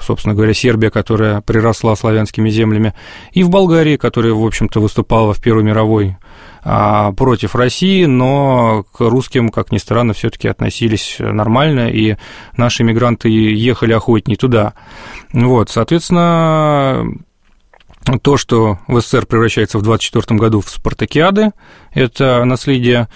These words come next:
в значительной степени «Сокола», а русское сокольское движение в эмиграции продолжает, э,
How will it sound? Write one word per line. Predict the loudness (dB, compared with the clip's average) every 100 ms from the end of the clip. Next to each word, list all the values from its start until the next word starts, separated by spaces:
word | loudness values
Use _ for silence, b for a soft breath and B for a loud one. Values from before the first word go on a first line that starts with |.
| B B -4
в | 0
значительной | 0 0 0 2 0 -2
степени | -2 0 2 2 2 0
«Сокола», | 0 0 0 0 0 0 0
а | 0 2 2 2
русское | 0 0 0
сокольское | 0 0 -2 0 0
движение | 2 2 2 2 0 -2
в | -4 -4 0 0
эмиграции | 2 0 2 0 0 -4
продолжает, | -2 0 0 0 0 0 -4 -4
э, | -2 0